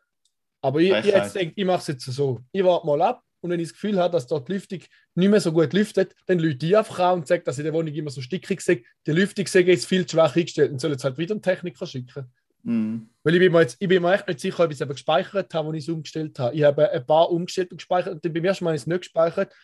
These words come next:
Speaker 1: und gemerkt, dass ich muss speichern und dann habe ich nochmal ein bisschen was rumgedrückt.
Speaker 2: Also
Speaker 1: Aber ich weiss nicht, ob ich jetzt alle Stufen wieder verändert habe oder nicht.
Speaker 2: Wenn ich die wäre, würde ich direkt anrufen und sagen, die Lüftung tut nicht mehr.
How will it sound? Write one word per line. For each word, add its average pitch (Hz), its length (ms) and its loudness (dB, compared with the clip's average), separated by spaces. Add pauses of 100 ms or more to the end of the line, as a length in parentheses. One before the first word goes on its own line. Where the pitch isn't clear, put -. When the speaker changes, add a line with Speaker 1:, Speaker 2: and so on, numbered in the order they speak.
(120)
Speaker 1:
und 156 80 -10
gemerkt, 160 260 -4
dass 151 120 -6
ich 135 40 -8
muss 143 140 -6
speichern 175 420 0
und 165 100 -6
dann 170 80 -2
habe 151 100 -2
ich 147 40 -4
nochmal 151 200 -4
ein 139 60 -6
bisschen 170 200 -12
was 165 120 -10
rumgedrückt. 170 360 -2
Speaker 2:
Also 135 140 0
Speaker 1:
Aber 131 100 0
ich 143 60 2
weiss 151 220 4
nicht, 160 220 0 (260)
ob 156 140 0
ich 160 60 4
jetzt 147 160 -2
alle 156 280 2
Stufen 175 440 -6
wieder 165 160 -6
verändert 151 500 -4
habe 139 140 -2
oder 135 140 -8
nicht. 120 180 -8
Speaker 2:
Wenn 123 140 0
ich 117 60 -4
die 156 180 -2
wäre, 160 120 2
würde 123 200 0
ich 117 80 -6
direkt 143 380 -2
anrufen 139 340 -2
und 131 100 -10
sagen, 131 260 -4
die 131 60 -6
Lüftung 139 280 -6
tut 135 240 -6
nicht 101 100 -4
mehr. 98 140 -12